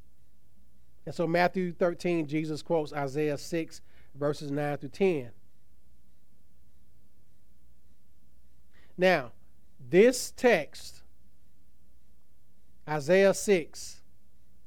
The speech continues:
is a reminder to us that God can send his word with a purpose of judgment as well as of salvation.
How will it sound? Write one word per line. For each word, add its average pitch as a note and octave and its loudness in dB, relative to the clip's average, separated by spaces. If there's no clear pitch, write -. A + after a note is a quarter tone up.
is E3 2
a E3+ 6
reminder F3+ 6
to F#3 2
us D3+ 2
that D3+ 0
God G3 8
can G3+ 6
send G3 2
his E3 0
word E3 6
with D3+ -2
a D3+ 2
purpose D#3+ 0
of C3 -6
judgment C3+ 0
as C3+ -6
well C#3+ 2
as C3+ 0
of C3+ -4
salvation. C3 -4